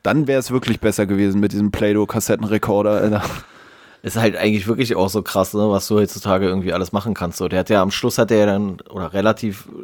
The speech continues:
Speaker 2: spät in seinem Krankheitsverlauf, hat er, glaub ich, dann mit so, wie so einem Strohhalm, den er im Mund hatte, damit ist er dann so irgendwie gefahren und dann hat er damit gesprochen und am Schluss nur noch durch Blinzeln.
Speaker 1: Hm.
Speaker 2: Alter, ey.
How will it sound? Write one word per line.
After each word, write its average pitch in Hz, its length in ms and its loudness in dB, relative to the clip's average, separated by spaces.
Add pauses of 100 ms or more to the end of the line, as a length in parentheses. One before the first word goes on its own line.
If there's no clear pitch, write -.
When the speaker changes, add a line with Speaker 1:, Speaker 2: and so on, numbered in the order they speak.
(120)
Speaker 2:
spät - 560 0
in 107 140 -4
seinem 101 240 2
Krankheitsverlauf, 104 720 -2 (500)
hat 98 140 -2
er, 104 180 6
glaub 98 180 2
ich, 98 80 -6
dann 101 140 0
mit 98 120 -2
so, 95 240 -2
wie 101 60 -8
so 104 120 -2
einem 98 340 0
Strohhalm, 131 640 0
den 120 180 2
er 113 60 4
im 110 80 4
Mund 123 220 0
hatte, 123 220 0
damit 101 260 0
ist 98 100 -6
er 104 80 0
dann 98 160 0
so 98 320 0
irgendwie 101 260 -6
gefahren 120 520 2
und 98 140 -4
dann 95 140 -2
hat 95 160 -2
er 98 60 -4
damit 95 240 -2
gesprochen 113 420 -2
und 98 100 0
am 90 100 0
Schluss - 260 -6
nur 101 140 0
noch 92 60 -8
durch 98 200 -6
Blinzeln. 107 400 -2 (300)
Speaker 1:
Hm. 101 320 6 (340)
Speaker 2:
Alter, - 480 -10
ey. 73 180 -12